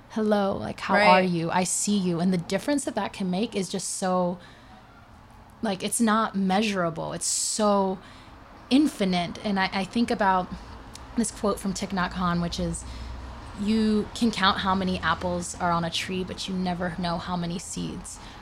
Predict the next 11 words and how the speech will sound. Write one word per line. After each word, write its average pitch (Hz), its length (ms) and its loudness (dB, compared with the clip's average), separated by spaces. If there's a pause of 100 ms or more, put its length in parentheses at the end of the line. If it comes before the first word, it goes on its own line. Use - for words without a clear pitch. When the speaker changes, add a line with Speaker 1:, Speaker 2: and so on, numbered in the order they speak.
(160)
Speaker 1:
are 190 80 0
in 175 80 0
each 359 300 2
Speaker 2:
Oh, 427 60 0
Speaker 1:
apple." 403 300 2
Speaker 2:
yeah. 262 560 -2 (100)
I 226 100 -6
like 294 280 -6
that. 165 300 0
Speaker 1:
It's, - 360 0 (420)
and, 214 420 4